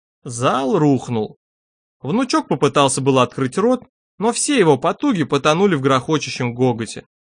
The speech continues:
Кравец уткнулся лицом в ладошки и непонятно, то ли плакал,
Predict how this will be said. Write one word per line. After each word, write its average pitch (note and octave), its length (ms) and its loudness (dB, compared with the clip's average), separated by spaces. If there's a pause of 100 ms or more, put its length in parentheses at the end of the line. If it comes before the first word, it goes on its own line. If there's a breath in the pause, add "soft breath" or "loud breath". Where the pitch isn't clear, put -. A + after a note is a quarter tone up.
Кравец C3+ 440 2
уткнулся C3+ 420 -4
лицом B2 300 0
в - 20 -2
ладошки E3 560 -2 (340)
и C3 120 -4
непонятно, C3+ 580 -2
то C4 180 -2
ли F3+ 100 2
плакал, D3 600 -2